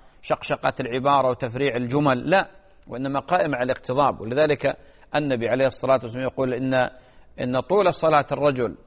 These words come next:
وقصر خطبته مئنة على فقهه، يعني علامة على أنه فقيه،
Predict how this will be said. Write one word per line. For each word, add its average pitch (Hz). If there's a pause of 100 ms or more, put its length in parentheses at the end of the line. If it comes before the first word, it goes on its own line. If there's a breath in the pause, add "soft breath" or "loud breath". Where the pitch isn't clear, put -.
(100)
وقصر 170
خطبته 143
مئنة 156
على 127
فقهه، 113 (300)
يعني 110
علامة 147
على 127
أنه 131
فقيه، 131